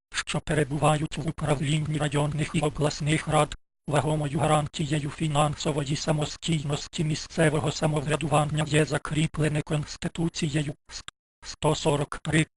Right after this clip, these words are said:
право органів місцевого самоврядування самостійно формувати, затверджувати і виконувати місцеві бюджети.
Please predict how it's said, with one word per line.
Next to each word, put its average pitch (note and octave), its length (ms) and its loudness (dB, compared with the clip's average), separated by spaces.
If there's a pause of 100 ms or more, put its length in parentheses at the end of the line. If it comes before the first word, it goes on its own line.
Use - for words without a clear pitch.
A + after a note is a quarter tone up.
(240)
право D3 360 4
органів D3+ 480 2
місцевого D3+ 640 0
самоврядування D3+ 920 0
самостійно D3+ 800 0
формувати, D3+ 680 0 (300)
затверджувати D3+ 960 0
і E3+ 60 2
виконувати D3+ 680 0
місцеві D#3 580 0
бюджети. C#3+ 640 0